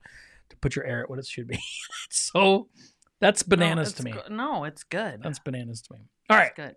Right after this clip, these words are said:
Speaker 1: So let's dive into this fun topic, right? So if you guys know us or don't know us, we'll let you know. Christy and I have been married before. We are, uh,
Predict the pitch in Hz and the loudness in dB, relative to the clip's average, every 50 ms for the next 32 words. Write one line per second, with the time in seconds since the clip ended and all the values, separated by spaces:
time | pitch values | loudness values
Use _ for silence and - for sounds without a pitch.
0 | - - 226 180 139 117 110 - - - - - - - 247 254 262 - 302 294 | 6 8 8 8 6 4 -2 -12 -18 -20 -20 -8 2 4 6 6 10 10 10 10
1 | 294 294 277 277 262 233 - - - 233 226 214 170 214 202 185 - 151 - 185 | 10 10 10 10 10 8 6 8 6 6 8 8 8 10 10 10 8 6 4 4
2 | 196 190 - 214 208 202 185 - - - - - - - - 170 - 269 349 339 | 2 4 6 6 6 6 6 2 -6 -16 -16 -14 -14 -12 -4 0 4 8 8 8
3 | 339 302 202 233 240 233 220 214 208 208 - - 170 156 147 170 170 175 165 151 | 8 6 4 4 4 6 8 10 10 8 8 6 4 8 8 8 8 8 6 4
4 | 143 139 135 139 170 202 - - 165 165 160 160 160 143 143 147 147 151 160 - | 2 4 4 4 4 4 2 2 2 4 4 2 2 0 2 2 2 0 0 -2
5 | - 190 170 - 214 190 180 175 147 151 151 143 151 151 151 151 147 143 143 139 | -4 -6 -6 -4 -2 0 0 0 0 0 0 0 0 0 0 0 -2 -2 -2 -2
6 | 143 131 139 123 - 147 143 160 190 214 208 _ - 147 147 147 147 151 - - | -4 -6 -6 -4 0 2 2 2 2 0 -2 _ -8 -4 -2 -2 -2 -2 -2 -4
7 | 139 135 135 135 131 131 131 - _ - 139 139 131 131 | -2 -2 -2 -2 -2 -2 -4 -6 _ -8 -10 -8 -8 -8